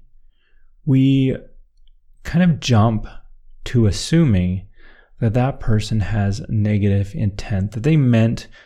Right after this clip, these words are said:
to cause this effect. It's called attribution theory. You might be familiar with it or want to look into it further. When we do an action, when we,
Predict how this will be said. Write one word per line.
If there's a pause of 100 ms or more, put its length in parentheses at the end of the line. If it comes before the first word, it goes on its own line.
(160)
to
cause
this
effect. (600)
It's
called
attribution
theory.
You
might
be
familiar
with
it
or
want
to
look
into
it
further. (440)
When
we
do
an
action,
when
we,